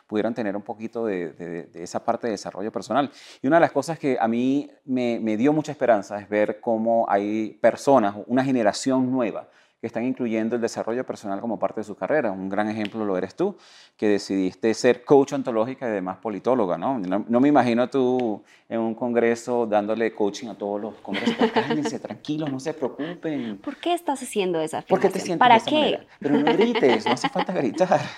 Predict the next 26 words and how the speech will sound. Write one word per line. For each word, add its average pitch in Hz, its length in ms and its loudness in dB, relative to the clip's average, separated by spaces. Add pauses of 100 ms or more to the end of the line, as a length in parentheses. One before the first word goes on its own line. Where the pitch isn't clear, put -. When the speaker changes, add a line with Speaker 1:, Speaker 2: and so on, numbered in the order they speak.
(240)
Speaker 1:
<laughs> - 840 -10
Ahora, 156 360 8 (340)
tú, 175 180 6
además 180 280 8
de 175 120 6
eso, 170 240 2
has 139 120 6
tenido, 147 280 4
bueno, 113 220 4 (280)
obviamente, 113 360 0
como 110 240 0
estábamos 104 340 0
hablando 101 200 -2
en 104 40 -6
la 101 60 -8
introducción, 92 360 -10
estás 107 200 -10
trabajando 95 680 -2
ahorita 92 360 -4
en 101 60 -4
la 90 100 -2
parte 90 580 -4
empresarial, 87 640 -10
¿no? 175 180 -14 (380)
Y 98 800 -2 (380)
realmente 131 720 2